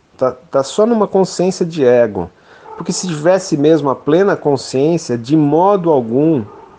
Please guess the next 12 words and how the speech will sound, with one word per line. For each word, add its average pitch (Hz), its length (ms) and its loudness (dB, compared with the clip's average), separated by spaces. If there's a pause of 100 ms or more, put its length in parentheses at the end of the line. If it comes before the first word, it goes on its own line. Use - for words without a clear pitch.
(260)
estaria 131 340 2
alimentando 135 640 2
isso. 107 360 -2 (320)
De 135 140 -6
modo 175 480 2
algum 139 640 2 (600)
estaria 143 480 4
dando 135 400 0
importância 135 1120 0 (460)
à 120 80 0
própria 151 500 0
pessoalidade, 107 1120 0